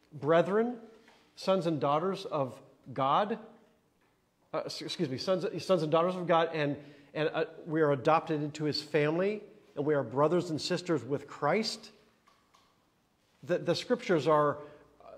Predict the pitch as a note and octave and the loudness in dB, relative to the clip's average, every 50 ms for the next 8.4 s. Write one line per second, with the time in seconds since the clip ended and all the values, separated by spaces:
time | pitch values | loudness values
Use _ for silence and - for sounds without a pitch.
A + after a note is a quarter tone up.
0 | - - - F#3 G3+ - - F3 C#3+ D3 C#3+ C#3+ D3 C3+ B2 D#3 D3+ D3+ D3 - | -14 -4 0 0 0 2 2 0 2 2 2 2 2 0 2 2 2 2 2 -2
1 | - - A2+ G#2+ G#2+ G2 - _ _ _ _ _ _ _ _ _ _ - C#3+ C#3 | -6 -10 -8 -10 -10 -14 -18 _ _ _ _ _ _ _ _ _ _ -8 -6 -4
2 | C#3+ - D3+ D3+ D3+ E3 E3+ E3+ D#3+ D3+ D#3 E3 E3+ E3 E3+ E3 D3 A#2 - G3 | -4 -2 -2 0 0 0 2 2 0 2 4 4 4 4 2 0 -2 -2 -6 -4
3 | F3 E3 D3 - D3 - - D3 D3+ D3 - D3 C#3+ C#3+ D3+ - D3+ D3 - D#3 | -2 -2 -2 -4 -4 -6 -2 -2 -2 -2 -2 -4 -4 -2 -2 -2 -6 -4 -4 -4
4 | D3 D#3+ D3 - - D#3+ D3+ - - D#3 D3 C3+ B2 D3 D3+ F#3 F#3+ - - E3 | -4 -6 -8 -2 -2 -2 -2 -2 -4 -4 -4 -2 0 2 2 2 2 0 -2 -2
5 | C#3 C#3 C#3 - - - - - - - - D3+ D3 D3+ D#3 D3+ C#3 - D3+ - | 0 0 -2 -4 -6 -12 -20 -20 -20 -16 -8 -4 0 0 2 0 0 -2 -8 -16
6 | - - _ _ _ _ _ _ _ _ _ - D#3+ D#3+ D#3 - F#3 E3+ E3 D3 | -20 -20 _ _ _ _ _ _ _ _ _ -10 -10 -10 -8 -2 0 0 0 0
7 | - - - - - _ _ _ _ _ _ _ _ _ _ - - E3 D3 - | -4 -10 -18 -20 -20 _ _ _ _ _ _ _ _ _ _ -8 -6 -6 -6 -6
8 | - - G#3+ A3 A3+ G#3+ - - | -6 0 0 2 2 0 -6 -12